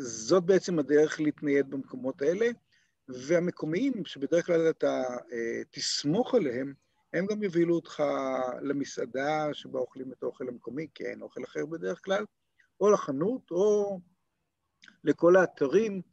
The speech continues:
שלא כתובים בשום מדריך, כי אין בדיוק מדריכים שמכסים את המקומות האלה. אני חייב להגיד שאין כבר המון מקומות כאלה בעולם,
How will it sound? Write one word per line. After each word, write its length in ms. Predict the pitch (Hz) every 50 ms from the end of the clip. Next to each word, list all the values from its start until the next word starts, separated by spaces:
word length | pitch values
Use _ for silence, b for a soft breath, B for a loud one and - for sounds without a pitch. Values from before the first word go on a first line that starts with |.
| _ _ _ _ _ _ _ _ _
שלא 300 | - - 165 151 165 170 -
כתובים 320 | - - 175 170 180 180
בשום 280 | 170 160 - 180 180 175
מדריך, 420 | 160 139 156 190 240 226 - - -
כי 340 | - 151 139 135 143 - - - -
אין 540 | 156 170 175 180 185 185 180 175 170 156
בדיוק 300 | 147 160 139 156 156 147
מדריכים 480 | 156 160 147 135 139 123 - - 147 147
שמכסים 840 | - - 151 139 - - 131 - - - - 151 147 147 151 147 147 135 _ _ _ _ _ _ _ _ _ _ - 151
את 140 | 151 - -
המקומות 560 | 147 143 139 - - 143 135 131 131 123 -
האלה. 180 | 120 110 113 113 107 _ _ b b b b b b b
אני 140 | - 151 160
חייב 140 | - 240 247
להגיד 320 | 254 240 220 240 214 185
שאין 420 | - - - - - 175 - 233 233
כבר 280 | - - - 190 175 151 -
המון 520 | 139 147 147 151 151 151 160 165 170 170
מקומות 440 | 160 139 - - 131 135 135 135 -
כאלה 220 | - 139 127 127
בעולם, 580 | 123 117 123 120 120 120 135 147 147 131 120